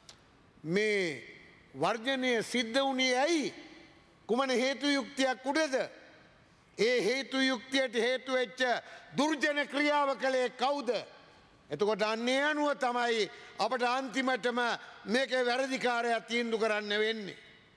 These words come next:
වැරදිකාරයාද නිවැරදිකාරයාද? කවුද? මේ වර්ජනය ඇතිවීමට හේතුව කවුද හැදුවේ? කවුද ඒ වැරදි අපරාධය කළේ? අද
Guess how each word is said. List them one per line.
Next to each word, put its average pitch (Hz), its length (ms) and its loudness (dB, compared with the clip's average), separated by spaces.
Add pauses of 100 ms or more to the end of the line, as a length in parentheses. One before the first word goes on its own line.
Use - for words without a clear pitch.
(920)
වැරදිකාරයාද 170 800 0
නිවැරදිකාරයාද? 226 920 -2 (100)
කවුද? 220 400 -2 (1600)
මේ 208 160 2
වර්ජනය 233 580 0
ඇතිවීමට 240 720 0 (1500)
හේතුව 254 440 2 (520)
කවුද 262 360 0
හැදුවේ? 262 580 0 (920)
කවුද 254 260 0
ඒ 269 200 2
වැරදි 247 420 0
අපරාධය 262 640 2
කළේ? 277 480 -2 (480)
අද 165 180 -2